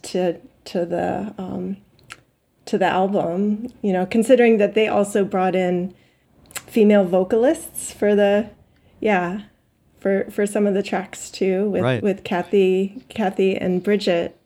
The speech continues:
Speaker 1: Yeah.
Speaker 2: Beautiful results, I have to say. It's, uh, like, a lot of people really are huge fans of The Argument. A lot of people say it's their favorite Fugazi album, and I, I really do think that expanded sonic palette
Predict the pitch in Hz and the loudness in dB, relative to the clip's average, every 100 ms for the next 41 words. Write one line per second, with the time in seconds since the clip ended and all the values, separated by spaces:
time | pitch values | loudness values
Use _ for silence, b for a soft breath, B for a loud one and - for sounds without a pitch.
0 | _ _ 196 180 202 - b b b b | _ _ -2 -2 -4 -14 b b b b
1 | b b b - 143 170 139 113 110 127 | b b b 0 2 2 2 2 2 2
2 | 113 - - 110 117 127 110 - 135 113 | 0 -2 -6 0 0 0 -4 0 2 2
3 | 101 117 - - - 156 156 135 120 123 | 2 -4 -4 -10 -10 -14 -4 -2 0 0
4 | 120 127 131 - - 117 110 107 104 - | 4 4 2 -2 -4 0 2 2 0 -6
5 | - 120 120 113 113 110 - _ 110 107 | -2 0 2 2 2 -2 -6 _ 0 2
6 | 107 107 - - 151 131 - 127 123 120 | 2 0 -2 -4 0 0 0 0 2 0
7 | 120 - 120 107 110 117 107 113 110 - | -2 0 -2 2 2 2 0 -2 -2 -6
8 | - 139 139 117 113 113 113 110 107 - | -8 -10 -4 2 2 2 -2 0 0 0
9 | 110 107 - 110 104 110 107 101 - 104 | 0 0 0 -4 -2 -2 -2 -4 -4 0
10 | 101 104 101 98 98 95 95 95 - 98 | 0 0 -2 -2 -2 -4 -8 -10 -8 -6
11 | 95 92 87 - 107 107 110 110 117 110 | -6 -8 -10 -10 -4 -2 0 0 2 0
12 | 104 113 104 104 95 107 104 - - 117 | 0 -2 -2 -4 -2 -2 -2 -4 -2 -2
13 | 104 - - 110 104 - 104 104 101 | -2 -6 -2 -2 -4 -4 -2 0 -2